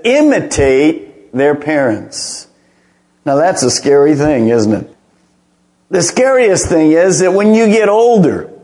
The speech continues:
and your parents get older and you get to be my age and then people go, "I'm getting just like my old dad was." That is not a good thing, but that's what happens.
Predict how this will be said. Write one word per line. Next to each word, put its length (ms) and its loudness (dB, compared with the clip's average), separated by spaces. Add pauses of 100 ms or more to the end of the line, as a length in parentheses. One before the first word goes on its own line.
and 180 0
your 220 0
parents 560 -2
get 180 0
older 480 -4 (160)
and 160 0
you 160 2
get 100 2
to 80 0
be 120 2
my 320 0
age 500 0
and 140 0
then 160 0
people 260 2
go, 340 0 (300)
"I'm 400 0
getting 380 2
just 320 -2
like 280 0
my 360 -2
old 380 2
dad 420 0
was." 880 0 (240)
That 160 0
is 160 0
not 220 0
a 40 0
good 280 0
thing, 480 -2 (200)
but 280 -4
that's 240 -4
what 140 0
happens. 760 -6